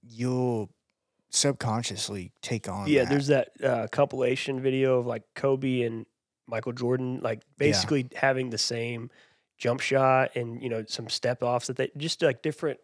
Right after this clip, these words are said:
Speaker 2: uh, things that they did on the court that were literally, ju-,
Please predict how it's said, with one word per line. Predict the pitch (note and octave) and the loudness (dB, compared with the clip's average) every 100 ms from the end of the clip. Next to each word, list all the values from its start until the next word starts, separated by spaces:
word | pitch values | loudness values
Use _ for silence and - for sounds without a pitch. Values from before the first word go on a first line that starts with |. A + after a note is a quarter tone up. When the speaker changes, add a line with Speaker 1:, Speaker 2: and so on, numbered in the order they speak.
| - | -10
Speaker 2:
uh, | A2+ G#2 G#2 - _ _ _ _ _ _ _ _ _ _ _ | -8 -8 -12 -18 _ _ _ _ _ _ _ _ _ _ _
things | - D#3 D3 | -4 -2 0
that | C#3 | -2
they | C3+ | -4
did | C3+ | -4
on | C3+ | -4
the | B2 | -4
court | - C#3 B2 | 0 0 0
that | B2 | -2
were | B2+ | -2
literally, | B2+ E3 C#3+ C#3+ C3 - C3+ | 2 2 4 2 0 -8 -6
ju-, | C#3+ E3+ D3+ | -2 -2 -4